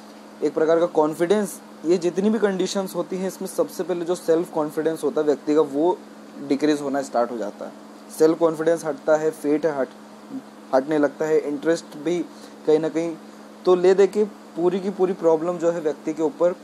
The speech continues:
बहुत तीव्र गति से आ जाती है। तो हाथ में जो मेरा पहला नज़र इनके ऊपर गया था कि क्या इनके उसमें reason है, मैंने find किया। तो इसमें reason तो मुझे हालांकि मिले थे,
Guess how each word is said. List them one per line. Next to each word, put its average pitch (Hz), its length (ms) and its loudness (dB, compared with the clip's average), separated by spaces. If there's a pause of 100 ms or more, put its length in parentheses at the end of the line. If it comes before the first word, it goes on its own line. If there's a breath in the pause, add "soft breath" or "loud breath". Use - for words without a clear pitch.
(320)
बहुत 160 320 0
तीव्र 170 240 0
गति 139 260 0
से 135 120 -6
आ 110 80 -2
जाती 101 260 -6
है। - 220 -18 (800 loud breath)
तो 139 80 0
हाथ 135 240 4
में 196 160 0
जो 196 100 2
मेरा 190 180 2
पहला 175 300 4
नज़र 175 280 0
इनके 170 280 0
ऊपर 165 260 2
गया 170 160 4
था 180 100 2
कि 175 140 -8
क्या 147 260 4
इनके 175 380 0 (340)
उसमें 151 280 -2
reason 147 300 4
है, 160 60 -2
मैंने 151 180 -2
find 147 320 -4
किया। 127 280 -4 (600 loud breath)
तो 151 80 4
इसमें 170 200 0
reason 160 300 4
तो 185 100 0
मुझे 185 180 2
हालांकि 165 440 2
मिले 175 240 2
थे, 185 140 -2